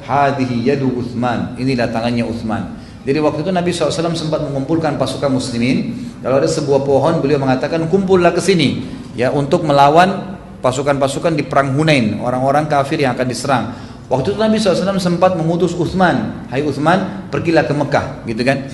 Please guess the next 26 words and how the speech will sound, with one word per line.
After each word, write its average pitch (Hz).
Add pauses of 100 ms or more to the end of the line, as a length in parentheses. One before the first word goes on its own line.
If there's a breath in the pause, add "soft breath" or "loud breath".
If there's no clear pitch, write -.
(380 loud breath)
Ya, 104
coba 147
di-, 131
eh, 135
dengan 131
kerjaan 135
tertentu 139
disuruh 135
kerjaan 135
sesuatu, 131 (320 loud breath)
lalu 143
Nabi 190
sallallahu 180
alaihi 170
wasallam 180
waktu 165
membaiat, 151 (200)
waktu 120
itu 151
meminta 139
baiat 131
dukungan 131
dari 120
para 131
sahabat, 135
meletakkan 165